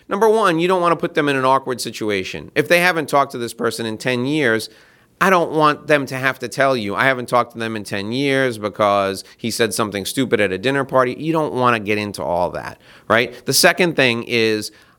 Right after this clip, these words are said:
I want to make sure that this is a good opportunity and that they feel a little bit of pressure to make this happen. So if they know that you know this person, they're gonna feel that pressure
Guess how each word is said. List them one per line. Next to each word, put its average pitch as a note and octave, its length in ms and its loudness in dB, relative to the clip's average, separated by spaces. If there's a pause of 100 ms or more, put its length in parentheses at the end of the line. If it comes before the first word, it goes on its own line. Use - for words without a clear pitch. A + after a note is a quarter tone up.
(120)
I C#3+ 140 4
want D3 380 2
to D3 100 -4
make C3+ 260 0
sure C#3 680 2 (220)
that B2+ 160 0
this D3 200 -2
is C3 160 0
a C3+ 60 2
good C3+ 500 2
opportunity B2 920 -2
and A#2+ 180 -2
that B2 160 0
they B2+ 160 0
feel B2 760 0 (320)
a D3 60 4
little F#3+ 420 4
bit D#3+ 120 0
of C#3+ 120 -2
pressure B2+ 600 -2 (240)
to - 100 -6
make C3+ 240 0
this C3 180 -2
happen. C#3 420 0 (240)
So C3 180 2
if B2 140 0
they F3 200 4
know D3+ 280 0
that A#2+ 140 -4
you C#3 320 -4
know D#3 260 2
this C#3+ 220 -2
person, G2+ 580 -4
they're C#3 100 2
gonna F#3 160 -2
feel F3 380 0
that C#3 260 0
pressure C3 520 -2